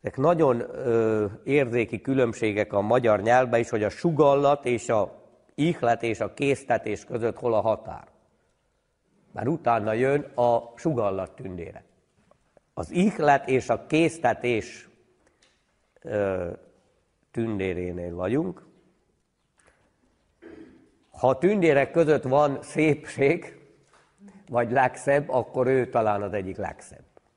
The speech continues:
Isten ilyen szép jelenség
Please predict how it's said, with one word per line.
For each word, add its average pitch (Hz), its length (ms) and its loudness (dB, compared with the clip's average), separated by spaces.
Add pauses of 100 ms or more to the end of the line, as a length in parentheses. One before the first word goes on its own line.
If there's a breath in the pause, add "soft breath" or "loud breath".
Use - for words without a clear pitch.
(1300 soft breath)
Isten 151 460 2
ilyen 123 200 4
szép 139 360 2
jelenség 151 720 2